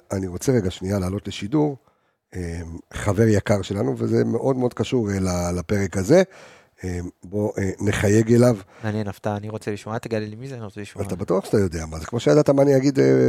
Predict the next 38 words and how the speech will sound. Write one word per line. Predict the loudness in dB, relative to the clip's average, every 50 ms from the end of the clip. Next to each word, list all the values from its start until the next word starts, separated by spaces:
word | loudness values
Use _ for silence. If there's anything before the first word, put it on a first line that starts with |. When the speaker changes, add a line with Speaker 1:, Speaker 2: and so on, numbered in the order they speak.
| 4 4 4 4
Speaker 1:
מה | 4 4 4
תהיה | 4 4 4 4
התוצאה | 4 4 2 2 4 4 4
שלי | 4 4 2 4
מול, | 4
Speaker 2:
שאגב, | 4 4 4 4 4
Speaker 1:
אה, | 4
Speaker 2:
זה | 4 2
טירוף | 0 0 -4 -4 -4
שלא | -4 -4 -2
Speaker 1:
מול | -2
Speaker 2:
פרסמת | -4 -4 -4 0 2 4 6
Speaker 1:
רן, | 6 6 6
Speaker 2:
את | 4
זה, | 0 0
כן? | -2 -2 -2 -2 -2 0
Speaker 1:
יאללה, | 0 0 2 2 0 -2 -4 -6 -4
כן. | 0 0 0 0 -2 -8 -16 -18 -18 -12 -8
אבל | -4 0 2 4
אני | 4 4 2
רוצה, | 2 2 4 6 6 6 6 4
אה, | 2 2 2 2 2 0 0 -2 -4 -4 0
Speaker 2:
שזה | 2 2
Speaker 1:
להגיד | 2 4 4 4
Speaker 2:
הקטע. | 2 2 0 -4 -4 -4 -4 -6 -6 -8 -12 -6
Speaker 1:
זה | -2 0
היה, | 2 2
כן, | 2 0 -2 -4 -2
זה | -2
היה | -2 -2
קטע, | 0 0 0 2 2 2
אה, | 2 2 0 0
גדול | 0 0 2 4 4 4 4
ויפה, | 2 2 4 4 4
אני | 4 4
רוצה | 2 0 2 2
להגיד | 4 4 2 2 0 0 -2 -8
שלום, | -8 -2 -2 0 2 4 4 2 2